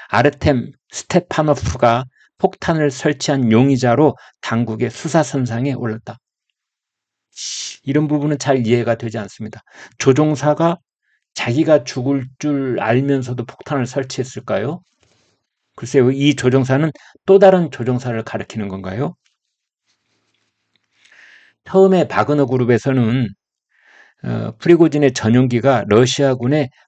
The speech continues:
방공미사일을 맞았다라고 주장을 했었는데, 에, 그러지 않은 것으로, 어, 그렇게 바닥이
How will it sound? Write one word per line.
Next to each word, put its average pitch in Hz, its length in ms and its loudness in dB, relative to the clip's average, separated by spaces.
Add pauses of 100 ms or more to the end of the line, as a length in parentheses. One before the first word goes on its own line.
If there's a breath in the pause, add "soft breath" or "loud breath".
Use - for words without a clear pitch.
방공미사일을 139 960 0
맞았다라고 113 1600 -4
주장을 117 400 -6
했었는데, 123 640 -8 (600 soft breath)
에, 113 80 -8
그러지 120 320 -2
않은 135 360 2
것으로, 120 560 -6 (360)
어, 110 200 -18
그렇게 110 520 -6 (300)
바닥이 127 500 -2